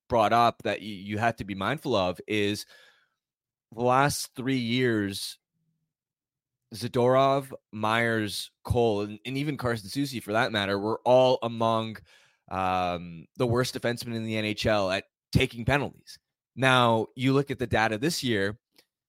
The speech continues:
which players have, uh, the worst penalty differential in the N H L, which speaks to how many penalties you've taken versus how many you've drawn. Uh, Tyler Myers is worse than the N H L. Nikita Zadorov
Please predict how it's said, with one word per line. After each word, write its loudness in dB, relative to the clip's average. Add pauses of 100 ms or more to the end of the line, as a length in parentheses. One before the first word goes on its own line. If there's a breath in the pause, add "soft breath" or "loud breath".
(720)
which 2
players 2 (180)
have, -2
uh, 2
the 0
worst 0
penalty -4
differential -2
in -10
the -4
N -2
H -6
L, 0
which -8
speaks -8
to -4
how -6
many -6
penalties -8
you've -18
taken -2
versus -12
how -8
many -8
you've -10
drawn. 2 (580 soft breath)
Uh, 0
Tyler 6
Myers 4
is -2
worse 0
than -4
the 0
N 0
H -2
L. 0
Nikita -2
Zadorov 2